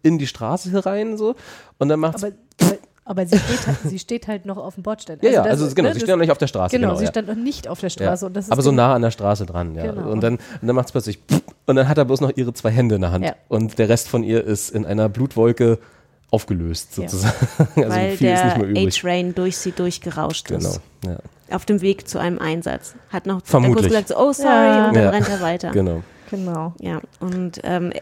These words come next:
Speaker 3: der, wie, wie heißt er nochmal?
Speaker 2: Huey.
Speaker 1: Huey.
Speaker 3: Huey, genau, möchte dann natürlich Rache nehmen und vor allen Dingen auch einfach diesen A-Train, äh, stellen und auch sich öffn-, dass er sich öffentlich entschuldigt.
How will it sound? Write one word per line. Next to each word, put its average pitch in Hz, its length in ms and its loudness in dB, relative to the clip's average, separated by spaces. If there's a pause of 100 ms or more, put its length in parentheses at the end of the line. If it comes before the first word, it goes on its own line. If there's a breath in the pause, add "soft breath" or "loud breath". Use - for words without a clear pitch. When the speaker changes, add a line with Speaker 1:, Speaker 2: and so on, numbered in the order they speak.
Speaker 3:
der, 170 560 0
wie, 180 160 -8
wie 220 80 -4
heißt 247 160 -4
er 269 80 -4
nochmal? 254 240 -2
Speaker 2:
Huey. 254 180 8
Speaker 1:
Huey. 107 200 6
Speaker 3:
Huey, 269 360 4 (300 loud breath)
genau, 180 300 4
möchte 185 260 2
dann 185 140 2
natürlich 180 360 -2
Rache 208 220 -2
nehmen 202 360 2
und - 180 -4
vor 196 100 -2
allen 180 100 0
Dingen 180 160 0
auch - 140 -2
einfach 175 320 -4
diesen 180 340 -2
A-Train, 170 720 0
äh, - 120 -8
stellen 196 520 2 (300 loud breath)
und 190 260 0
auch - 280 0
sich 175 260 -4
öffn-, 185 240 -2
dass 185 180 -2
er 175 160 2
sich 175 240 -10
öffentlich 175 360 -2
entschuldigt. 233 600 0